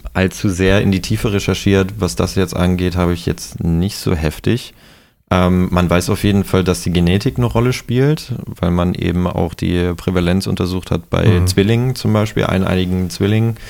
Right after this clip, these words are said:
Speaker 1: Und die haben dann ungefähr zur gleichen Zeit, obwohl sie komplett un-, unterschiedliche Lebensumstände hatten,
Speaker 2: Ah, okay.
Speaker 1: ähm,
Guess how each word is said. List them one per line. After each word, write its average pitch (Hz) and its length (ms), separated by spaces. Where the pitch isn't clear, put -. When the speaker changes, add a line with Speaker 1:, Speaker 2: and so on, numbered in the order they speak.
Speaker 1:
Und 87 140
die 87 100
haben 87 120
dann 87 120
ungefähr 92 560
zur 87 200
gleichen 85 380
Zeit, 85 640
obwohl 87 340
sie 85 420
komplett 87 420
un-, 92 320
unterschiedliche 87 960
Lebensumstände 87 880
hatten, 87 320
Speaker 2:
Ah, 85 340
okay. 82 160
Speaker 1:
ähm, 82 320